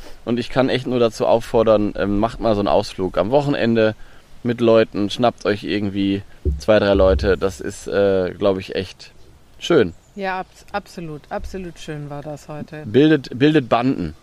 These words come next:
Speaker 1: bildet,
Speaker 2: Ja.
Speaker 1: äh, Vogelbanden, das ist gut. Weil gemeinsam sind wir, ähm, stark gegen, gegen alles, was unsere Vögelchen kaputt macht.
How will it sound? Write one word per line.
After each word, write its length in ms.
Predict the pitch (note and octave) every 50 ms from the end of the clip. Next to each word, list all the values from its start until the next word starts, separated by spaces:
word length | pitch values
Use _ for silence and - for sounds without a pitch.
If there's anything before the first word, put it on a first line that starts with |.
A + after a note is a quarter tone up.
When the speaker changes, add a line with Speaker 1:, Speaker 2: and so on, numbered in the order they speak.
| _
Speaker 1:
bildet, 260 | - A2+ B2+ C3+ C3+ G3+
Speaker 2:
Ja. 180 | G3+ F#3+ - G#2
Speaker 1:
äh, 120 | A#2 A2
Vogelbanden, 720 | - - C#3+ D3 C3+ A2+ F2+ E2+ D#2 D#2 - - - D#2+
das 140 | E2 G2+ G2+
ist 180 | A2+ G#2+ - -
gut. 300 | - C3 G#2+ - - - - - - - - - - - - - -
Weil 160 | - G#2+ G#2+
gemeinsam 640 | A2 G#2+ G#2+ G#2+ A2 A#2+ A#2+ B2 A#2 A2+ A2+ A2 - - - - - - - - - -
sind 280 | G#2 A#2 A#2+ A#2 G#2+
wir, 340 | G#2+ A2+ A2 G#2+ G#2 G2+ -
ähm, 320 | D#2+ G2 G2 G2 G2 F#2 D#2
stark 440 | - - - A#2+ A#2+ A2+ G#2 - -
gegen, 380 | - G2+ G2 F2+ F#2 F2+ F2+ E2+ - _ - - - - - - _ - - - _ _ _ -
gegen 320 | - G#2+ G#2 G#2 G#2 G#2
alles, 340 | B1+ E2 G#2+ A2 G#2+ G#2+ -
was 160 | G#2+ G2+ A2
unsere 220 | F2+ F#2 F#2+ G2+ F#2+
Vögelchen 640 | - - G#2+ G2+ G2+ F#2+ - - F#2+ F2 F2 F2 F#2 - - - - -
kaputt 360 | - - - - G#2 F2+ - E2
macht. 340 | D2+ D2+ - - - -